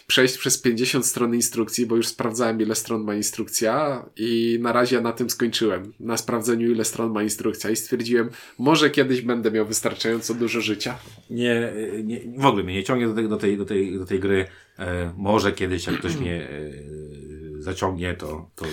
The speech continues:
Speaker 2: dos-, zasiądę
Speaker 1: To,
Speaker 2: i zagram, nie?
Speaker 1: to skoro był to mój taki niewybór, to chciałbym skreślić następną grę z listy przy tej okazji i powiedzieć, że Stone Saga również,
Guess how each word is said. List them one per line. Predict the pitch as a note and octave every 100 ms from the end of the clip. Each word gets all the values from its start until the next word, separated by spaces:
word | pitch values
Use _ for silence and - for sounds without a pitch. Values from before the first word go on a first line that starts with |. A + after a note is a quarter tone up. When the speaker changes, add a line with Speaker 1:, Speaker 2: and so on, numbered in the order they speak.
| D2+
Speaker 2:
dos-, | D#2+
zasiądę | F2 E2+ G2 C#3
Speaker 1:
To, | F2+
Speaker 2:
i | E2+
zagram, | E2 D#2+ D2
nie? | D#2
Speaker 1:
to | D3
skoro | - E3+ D3+
był | D3 D3+
to | D#3+ C#3
mój | C#3 D3 D3
taki | C3+ D3
niewybór, | C#3 D#3+ D#3 F3 F#3
to | F3+
chciałbym | D3 D3+ D3 C#3
skreślić | - C#3+ - B2+ C#3
następną | B2+ D#3+ C#3+ B2
grę | A2+ A2+
z |
listy | A#2 A2+ - A2
przy | -
tej | G#2+ A2
okazji | G#2+ D#3 D#3
i |
powiedzieć, | B2+ B2 C3 B2+ B2
że | A#2 B2 B2+
Stone | - - C#3 C3+
Saga | - B2+ B2+ B2+ B2
również, | C3+ B2 A#2 A#2 A2+ - -